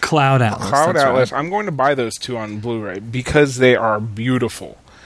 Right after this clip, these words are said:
Speaker 1: Have you seen 'em?
Speaker 2: I've
Speaker 1: Both of
Speaker 2: seen 'em,
Speaker 1: them?
Speaker 2: I've seen 'em both, and they were fantastic. Highly recommended.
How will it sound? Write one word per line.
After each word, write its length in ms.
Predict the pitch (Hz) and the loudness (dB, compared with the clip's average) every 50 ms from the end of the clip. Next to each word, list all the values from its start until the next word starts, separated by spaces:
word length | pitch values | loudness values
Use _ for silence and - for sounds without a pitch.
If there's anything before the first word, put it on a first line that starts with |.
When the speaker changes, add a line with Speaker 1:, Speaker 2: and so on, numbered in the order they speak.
| - - | -12 -6
Speaker 1:
Have 140 | - 147 143 | -2 0 0
you 60 | 143 | 0
seen 260 | - - 135 135 156 | 0 0 0 0 0
'em? 220 | 214 294 302 233 - - - - | 0 0 -2 -4 -6 -8 -4 -2
Speaker 2:
I've 100 | 127 131 | 0 2
Speaker 1:
Both 60 | 139 | 2
of 60 | 139 | 2
Speaker 2:
seen 100 | - - 196 - | 0 0 0 0
'em, 80 | - | 0
Speaker 1:
them? 80 | - 117 | 0 0
Speaker 2:
I've 140 | 127 123 - | 0 -2 -4
seen 200 | - 143 139 139 | -6 -6 -4 -4
'em 140 | 127 120 | -4 -4
both, 280 | 117 110 92 87 104 - | -4 -4 -4 -6 -8 -12
and 140 | 113 113 113 | -12 -10 -8
they 60 | 113 | -8
were 120 | 110 110 104 | -8 -8 -10
fantastic. 840 | - - 120 117 117 113 113 - 113 98 95 92 - - - - 87 - - _ _ _ _ _ _ _ _ - | -8 -6 -4 -4 -4 -4 -6 -6 -6 -6 -6 -6 -8 -12 -16 -18 -20 -20 -20 _ _ _ _ _ _ _ _ -8
Highly 360 | - - 120 113 110 107 104 | -2 0 0 0 0 -2 -6
recommended. 600 | 104 101 95 - 98 95 95 90 85 82 82 | -8 -10 -12 -12 -14 -18 -18 -18 -18 -20 -20